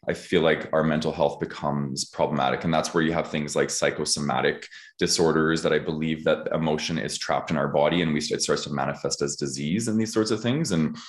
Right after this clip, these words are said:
and mental health disorders. So, um, I'm very much come from the philosophy that trauma is usually the underpinning of mental health,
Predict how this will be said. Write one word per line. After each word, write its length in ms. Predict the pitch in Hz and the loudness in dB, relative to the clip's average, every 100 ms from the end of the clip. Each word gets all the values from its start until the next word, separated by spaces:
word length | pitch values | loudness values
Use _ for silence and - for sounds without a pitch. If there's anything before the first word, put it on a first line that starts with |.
| - _ | -20 _
and 380 | 82 80 76 71 - | -2 0 0 -2 -6
mental 300 | 87 80 76 | 0 0 0
health 360 | 73 69 - - | 2 2 2 -2
disorders. 560 | 69 - 58 55 69 - | -4 0 0 0 -2 2
So, 400 | 73 71 - _ _ _ _ - - | 2 2 -4 _ _ _ _ -16 -4
um, 400 | 80 73 62 - - - | -2 0 -4 -8 -20 -8
I'm 200 | - 90 | 2 4
very 240 | 87 90 92 | 6 6 8
much 260 | 90 - | 6 4
come 240 | - 87 85 | -2 -2 -2
from 160 | 85 | -2
the 80 | 80 | -2
philosophy 580 | - 80 73 - - 87 | 0 2 4 2 -4 -2
that 220 | 76 - | 0 0
trauma 680 | - - 78 73 92 127 113 | -4 -4 0 2 2 2 0
is 240 | 87 80 82 | -2 -4 -6
usually 420 | 82 87 90 92 | -2 2 4 4
the 160 | 78 - | 0 0
underpinning 640 | 78 80 - 80 82 78 | 0 0 -2 -2 0 -2
of 260 | - 69 82 | 0 -2 0
mental 300 | 73 71 69 | -4 -2 0
health, 400 | 65 50 - | 0 0 -4